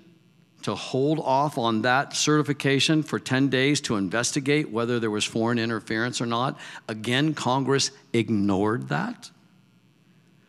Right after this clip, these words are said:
Just that act alone, that they ignored that, did not act, and especially did not take ten days to wait, that put them all i-,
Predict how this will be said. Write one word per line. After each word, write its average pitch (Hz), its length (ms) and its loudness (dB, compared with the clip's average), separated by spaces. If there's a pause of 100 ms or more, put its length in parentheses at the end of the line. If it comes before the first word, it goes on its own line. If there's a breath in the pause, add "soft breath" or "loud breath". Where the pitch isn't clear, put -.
(680 soft breath)
Just - 360 2
that - 220 -4
act 139 280 -2
alone, 95 480 -2
that 110 220 -4
they 113 180 2
ignored 110 520 0
that, 139 340 -2
did 131 160 0
not 143 280 -2
act, 117 300 -2
and 107 120 2
especially 113 540 2
did 101 160 2
not 117 240 0
take 120 220 -2
ten 117 240 0
days 110 280 2
to 110 120 -2
wait, 107 360 -2 (520 loud breath)
that 123 320 -2
put 143 200 6
them 113 260 -2
all 131 500 0 (180 loud breath)
i-, 107 200 0